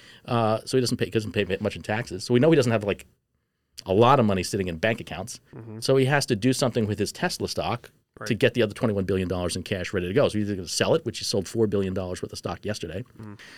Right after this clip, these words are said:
Speaker 1: or he's gonna have to margin it.
Speaker 2: So he's
Speaker 1: Uh,
Speaker 2: doing these things to get the liquidity to, to, to make this thing work, it sounds
Speaker 1: but then you
Speaker 2: like.
Speaker 1: have to pay back
Speaker 2: Right.
Speaker 1: that money,
Speaker 2: Right.
Speaker 1: uh, either to himself or to the bankers for his Tesla stock, where he has to
Speaker 2: Mm-hmm.
Speaker 1: cover that debt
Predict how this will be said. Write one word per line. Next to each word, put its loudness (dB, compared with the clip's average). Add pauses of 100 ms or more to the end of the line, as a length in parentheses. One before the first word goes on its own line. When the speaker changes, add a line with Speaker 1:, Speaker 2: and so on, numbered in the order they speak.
(160)
Speaker 1:
or 2
he's 2
gonna -2
have 0
to 2
margin 0
it. -14
Speaker 2:
So -12
he's 2
Speaker 1:
Uh, 4
Speaker 2:
doing 6
these 2
things 0
to -2
get 2
the 0
liquidity 0
to, -6
to, -12
to -12
make -4
this -10
thing -8
work, -2
it -20
sounds -2
Speaker 1:
but 8
then 6
you 8
Speaker 2:
like. 8 (100)
Speaker 1:
have 0
to -8
pay 6
back 6
Speaker 2:
Right. 2
Speaker 1:
that 6
money, 4
Speaker 2:
Right. -2
Speaker 1:
uh, 2 (100)
either 4
to -2
himself 2 (300)
or 6
to 2
the 0
bankers 0
for -2
his -2
Tesla 0
stock, -2
where 6
he 8
has 2
to -4
Speaker 2:
Mm-hmm. -14
Speaker 1:
cover 4 (320)
that 0
debt 2